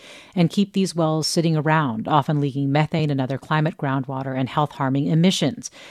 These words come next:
This is an example of state regulators allowing big oil to skirt their responsibilities and pass on the true costs of their industry onto all of us. With such a large budget deficit, it is time that California finally gets serious about making polluters pay for their dirty legacy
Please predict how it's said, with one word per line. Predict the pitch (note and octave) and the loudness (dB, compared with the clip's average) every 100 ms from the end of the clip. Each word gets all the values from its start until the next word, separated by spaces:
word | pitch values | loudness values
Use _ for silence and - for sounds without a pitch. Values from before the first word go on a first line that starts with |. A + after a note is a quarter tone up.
| - _ | -20 _
This | E3 C3+ | -2 0
is | D3+ | 2
an | F#3 | 4
example | F#3 A3 A3+ A3 C3 | 6 8 8 6 0
of | A#2+ | 0
state | D#3+ D3+ | -2 0
regulators | D#3 D#3+ D#3+ D#3+ D#3 | -2 0 0 0 0
allowing | D#3 D#3+ E3+ F#3+ E3+ | 0 0 2 2 2
big | F#3 | 0
oil | F3+ F#3 F3 | 0 0 0
to | F3 | -2
skirt | - G3+ G3 | -2 -2 -2
their | G#3 | -2
responsibilities | F#3+ - F#3 F#3 F3 E3 D#3 D#3+ D#3 D#3 | -4 -4 -6 -6 -6 -6 -6 -6 -6 -6
and | D3+ | -8
pass | - D#3+ - | -8 -8 -4
on | E3+ D#3+ | -4 -4
the | D#3 | -6
true | - B3+ A#3 | -8 -6 -6
costs | - C3 - - | -6 -6 -4 -6
of | C#3 | -6
their | B2+ | -4
industry | C3+ C3+ - D#3 D#3+ | -4 -6 -6 -6 -6
onto | D#3 D#3+ | -6 -8
all | - D3+ B2 | -8 -8 -8
of | A2+ | -10
us. | - - - - - - | -8 -10 -10 -18 -20 -2
With | F3+ | 0
such | - F3 | 2 2
a | E3+ | 2
large | E3 F3 E3+ - | 2 2 0 -2
budget | E3+ F3 | -4 -4
deficit, | - D#3+ - - A#2 G3+ | -4 -4 -4 -6 -6 -8
it | - | -4
is | E3+ - | -4 -4
time | - E3+ E3+ F3 | -2 0 0 0
that | F3+ A#2+ | -4 -10
California | - C#3 - C#3+ C3+ | -8 -6 -4 -4 -4
finally | - D3+ E3 F3+ | -4 -4 -2 -2
gets | D#3+ D#3+ - | -4 -6 -6
serious | F#3 E3 C#3 G#2+ - - - - - | -2 0 0 -2 -8 -10 -20 -20 -6
about | D3 D3 | -2 0
making | D3 D3+ D#3+ | 0 0 -4
polluters | D#3 D#3+ D#3 D3 - | -2 -2 -2 -6 -6
pay | D3+ D3+ | -4 -4
for | - | -4
their | D3+ C#3 | -4 -4
dirty | E3 E3 F3+ | -4 -4 -4
legacy | D3 B2+ C3 - C3 | -4 -6 -6 -6 -6